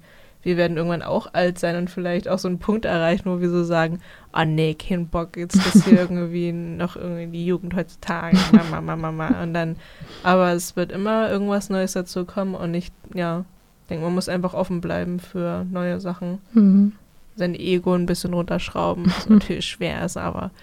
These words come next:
Speaker 1: ja.
Speaker 2: Hm. Jetzt, wo wir, ähm,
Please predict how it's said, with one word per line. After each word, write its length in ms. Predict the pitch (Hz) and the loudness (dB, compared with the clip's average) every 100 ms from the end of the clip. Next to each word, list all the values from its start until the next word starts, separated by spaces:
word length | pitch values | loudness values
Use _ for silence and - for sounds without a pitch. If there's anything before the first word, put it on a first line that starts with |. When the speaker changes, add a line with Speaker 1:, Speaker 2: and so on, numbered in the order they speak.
| - - - - - - - _ - | -20 -20 -20 -20 -20 -20 -20 _ -10
Speaker 1:
ja. 100 | 160 180 - - - - - | -10 -12 -20 -20 -20 -20 4
Speaker 2:
Hm. 420 | 233 180 170 170 196 - - - - - - - | 6 8 6 2 0 -12 -20 -20 -20 -20 -20 -2
Jetzt, 320 | 196 - - | -2 -2 0
wo 180 | 214 220 | 4 4
wir, 260 | 208 202 196 | 4 4 4
ähm, 420 | 185 180 180 185 | 2 4 4 2